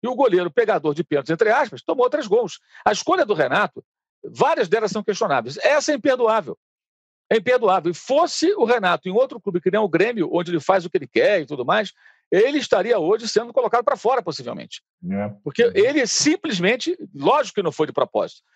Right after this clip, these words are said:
Speaker 1: mas a sua teimosia, a, a, a tentativa de impor uma ideia, pra depois falar, "Meu, eu sabia", não sei o quê, aquelas coisas que ele gosta de falar, ele, ele, ele acabou, sem querer, claro, sabotando o Grêmio.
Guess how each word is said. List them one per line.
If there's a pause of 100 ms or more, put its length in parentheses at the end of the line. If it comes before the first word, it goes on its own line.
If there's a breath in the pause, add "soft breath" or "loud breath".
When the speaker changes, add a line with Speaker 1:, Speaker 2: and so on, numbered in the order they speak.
(160)
Speaker 1:
mas
a
sua
teimosia, (320)
a, (520)
a,
a
tentativa
de
impor
uma
ideia,
pra
depois
falar,
"Meu, (200 loud breath)
eu
sabia",
não
sei
o
quê,
aquelas
coisas
que
ele
gosta
de
falar, (500)
ele, (140)
ele,
ele
acabou, (440)
sem
querer,
claro, (280)
sabotando
o
Grêmio.